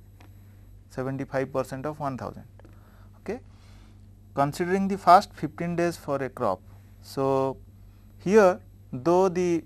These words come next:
base period is not fifteen days, but the problem is asked for the first fifteen days. So, the time here is fifteen.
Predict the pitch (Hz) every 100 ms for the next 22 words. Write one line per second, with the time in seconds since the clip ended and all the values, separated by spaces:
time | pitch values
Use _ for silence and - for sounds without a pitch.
0 | 135 135 175 175 - 175 180 175 165 -
1 | 165 156 151 165 185 - 147 160 160 135
2 | 131 - - - - - 135 151 156 -
3 | 147 147 143 143 160 165 - - - 143
4 | - - 143 160 - - - - - -
5 | 127 131 139 - - - 135 - 139 -
6 | - 120 120 107 107 - - - - -
7 | 151 147 151 - 165 202 131 - - -
8 | - - - - - - - - - -
9 | 165 135 - - - - 151 160 180 -
10 | - - - - - - - - 139 -
11 | 98